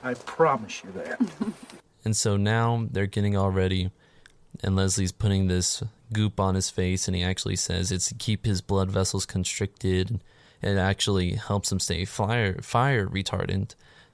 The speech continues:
Speaker 2: because he, uh, just thinks it'd be a nice thing to put in there. And so now he starts enacting his plan, and they're in this, like, hidey hole, and the couple come upstairs to do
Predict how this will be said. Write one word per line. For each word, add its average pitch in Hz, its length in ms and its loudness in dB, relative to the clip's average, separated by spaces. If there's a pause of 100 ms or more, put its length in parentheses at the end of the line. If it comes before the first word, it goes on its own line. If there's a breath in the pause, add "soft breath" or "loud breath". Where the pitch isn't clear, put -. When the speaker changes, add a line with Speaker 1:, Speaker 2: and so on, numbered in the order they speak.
(120 soft breath)
Speaker 2:
because 92 420 0
he, 104 260 -2 (300)
uh, 127 200 0
just 107 300 -2
thinks 95 200 -2
it'd 98 140 -2
be 98 140 2
a 87 100 2
nice 92 360 -2
thing 92 180 -2
to 95 80 -2
put - 200 -2
in 90 120 2
there. 107 220 0 (760 soft breath)
And - 100 -4
so 104 100 -2
now 104 200 2
he 107 60 2
starts 95 280 -2
enacting 92 380 0
his 87 140 -2
plan, 90 480 0
and 95 120 -2
they're 95 80 0
in 98 100 2
this, 95 180 0
like, 95 160 -4
hidey 95 340 0
hole, 98 340 -2 (500 soft breath)
and - 160 -4
the - 80 -4
couple - 340 -2
come 95 240 0
upstairs 104 600 0
to 98 100 -4
do 92 320 0